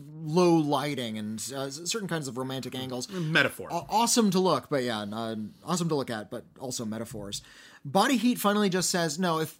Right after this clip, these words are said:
Speaker 1: if we're gonna have to be convinced that somebody's willing to commit a crime for lust, we need to see the sex. In fact, we need to see h-, just how good it is."
Speaker 2: Yeah, that's something that, and I love Double
Speaker 1: Mm.
Speaker 2: Indemnity. Double Indemnity is
Speaker 1: Mm.
Speaker 2: phenomenal, and I think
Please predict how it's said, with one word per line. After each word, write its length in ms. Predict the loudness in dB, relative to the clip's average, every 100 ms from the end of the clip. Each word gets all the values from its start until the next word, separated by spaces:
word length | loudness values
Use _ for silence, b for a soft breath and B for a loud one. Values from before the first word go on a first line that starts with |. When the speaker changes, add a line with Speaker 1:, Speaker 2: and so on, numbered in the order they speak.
| -6
Speaker 1:
if 240 | -6 -6
we're 240 | -4 -2
gonna 160 | 0 0
have 180 | -2 -2
to 40 |
be 120 | -2 -2
convinced 580 | -2 -4 -4 -2 -2
that 140 | -4 -2
somebody's 300 | -2 -2 -2
willing 260 | -4 -4 -6
to 80 | -8
commit 220 | -8 -8
a 40 | -8
crime 420 | -8 -6 -6 -6
for 200 | -8 -10
lust, 600 | -8 -4 -2 -2 -4 -8 B B B B
we 240 | -8 2 4
need 220 | 4 4
to 80 | 2
see 240 | 2 2
the 100 | 0
sex. 440 | 0 0 -2 -4 -6
In 80 | -2
fact, 240 | -4 0
we 80 | 0
need 120 | 2
to 60 | 0
see 200 | -2 -4
h-, 320 | -6 -12 -6
just 280 | -4 -2 -4
how 180 | -6 -6 -6
good 220 | 0 2 2
it 140 | 0
is." 440 | -4 -12 -6 0 4
Speaker 2:
Yeah, 180 | 4 4
that's 240 | 0 0
something 360 | -2 0 0 0
that, 160 | -2 -2 -4 0
and 100 | 0
I 60 |
love 520 | 2 2 4 4 4
Double 260 | 4 4 2
Speaker 1:
Mm. 60 | 0
Speaker 2:
Indemnity. 440 | 0 -2 -2 -4
Double 300 | -4 -4 -2
Indemnity 520 | -2 -4 -4 -4 -4
is 120 | -6
Speaker 1:
Mm. 40 | -6
Speaker 2:
phenomenal, 720 | -8 -4 0 0 0 -2 -2
and 140 | -2
I 100 | -2
think 560 | -4 -4 -6 -6 -10 -20